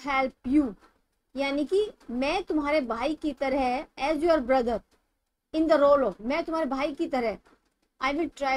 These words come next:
to help you, मैं तुम्हारी सहायता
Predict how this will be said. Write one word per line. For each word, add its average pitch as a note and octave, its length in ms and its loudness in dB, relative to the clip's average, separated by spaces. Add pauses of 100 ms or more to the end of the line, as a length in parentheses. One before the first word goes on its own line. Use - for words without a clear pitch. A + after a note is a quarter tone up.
(160)
to F#4 80 4 (480)
help B3+ 360 -4 (100)
you, C#4 180 2 (200)
मैं D#4 200 -2
तुम्हारी C#4 420 -2
सहायता A#3+ 520 -4